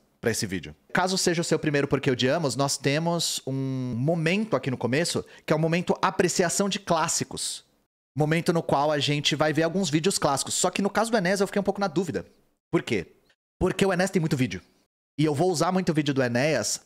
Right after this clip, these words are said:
pra mostrar as evidências do que eu tô querendo dizer.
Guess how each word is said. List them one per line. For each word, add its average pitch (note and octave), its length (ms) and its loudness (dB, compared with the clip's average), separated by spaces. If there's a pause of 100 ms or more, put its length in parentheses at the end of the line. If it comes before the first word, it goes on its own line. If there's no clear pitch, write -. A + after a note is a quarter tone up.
pra A2 760 2
mostrar D#3+ 380 0
as D#3+ 80 0
evidências D#3+ 420 0
do C#3+ 60 -2
que - 80 0
eu - 20 -4
tô C3 80 -2
querendo B2 220 0
dizer. F#2+ 400 -2